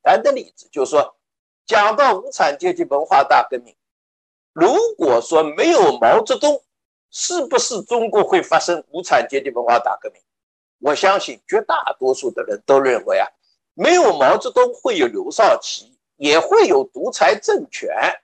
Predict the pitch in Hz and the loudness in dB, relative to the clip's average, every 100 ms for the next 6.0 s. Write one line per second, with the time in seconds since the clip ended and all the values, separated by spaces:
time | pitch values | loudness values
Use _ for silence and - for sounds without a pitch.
0 | _ _ _ - 262 277 285 254 240 - | _ _ _ -4 0 0 0 2 2 0
1 | - - 285 233 214 185 165 - 165 196 | -8 -12 -6 -2 0 2 0 -4 -2 0
2 | 165 156 - - - - - 135 143 202 | 0 -2 -6 -16 -14 -12 -10 -10 0 0
3 | - 127 135 208 151 - 170 208 127 113 | 0 -4 -6 -6 -4 -2 -2 -2 -12 -14
4 | _ 127 143 185 180 196 214 - _ - | _ -4 0 0 0 0 -2 -4 _ -8
5 | 208 160 113 110 98 _ _ - 117 | -4 -4 -6 -8 -8 _ _ -2 -2